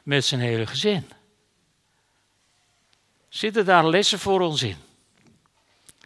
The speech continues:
Ja, ik denk wel dat er lessen voor ons in zitten, want hoeveel situaties zijn er niet in onze levens wanneer ons hoofd er helemaal niet naar staat om God te loven en te prijzen?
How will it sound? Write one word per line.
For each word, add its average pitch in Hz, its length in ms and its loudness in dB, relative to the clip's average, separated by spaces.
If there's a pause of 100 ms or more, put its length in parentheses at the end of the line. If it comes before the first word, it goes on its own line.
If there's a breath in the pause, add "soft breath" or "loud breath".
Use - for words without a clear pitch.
(140 soft breath)
Ja, 180 140 0
ik 175 200 -4
denk 185 220 0
wel 185 260 4
dat 165 160 2
er 165 100 2
lessen 151 280 2
voor 175 220 2
ons 143 200 0
in 135 160 0
zitten, 131 300 -2
want 147 260 2 (280 loud breath)
hoeveel 233 400 0
situaties 185 720 4
zijn 190 260 8
er 208 60 0
niet 196 200 0
in 180 120 2
onze 196 280 0
levens 196 320 2
wanneer 180 300 0
ons 190 200 0
hoofd 202 400 0
er 165 120 0
helemaal 185 1000 4
niet 233 340 -2
naar 190 240 2
staat 196 520 0 (480 loud breath)
om 185 180 0
God 214 280 2
te 190 100 -2
loven 196 380 4
en 180 120 0
te 156 100 -16
prijzen? 208 500 2